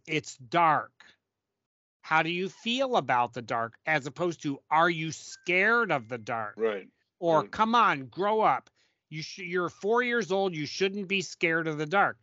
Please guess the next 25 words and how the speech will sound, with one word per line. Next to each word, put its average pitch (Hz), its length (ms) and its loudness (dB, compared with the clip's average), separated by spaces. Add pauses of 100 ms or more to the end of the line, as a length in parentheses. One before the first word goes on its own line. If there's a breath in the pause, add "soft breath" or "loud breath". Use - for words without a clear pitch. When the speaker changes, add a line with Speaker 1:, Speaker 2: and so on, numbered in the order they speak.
(280)
Speaker 1:
Don't 180 240 2
ask 214 280 2
the - 80 -8
questions 220 560 -2
that 139 180 4
way. 131 300 0 (240 soft breath)
Let 165 300 2
Speaker 2:
No, - 20 -8
I 214 60 2
Speaker 1:
them 196 80 -2
Speaker 2:
agree 143 200 -2
with 104 140 -8
that. 98 200 0
Speaker 1:
explore. 143 540 0 (380)
Speaker 2:
Right. 196 260 -8
Speaker 1:
"How 220 220 6
do 247 100 -6
you 233 180 -4
feel 247 540 -2
about 127 420 2
the 131 100 -8
dark?" 113 460 -6 (220 soft breath)
"Well, 170 160 2
I'm 165 220 2
scared." 131 760 -2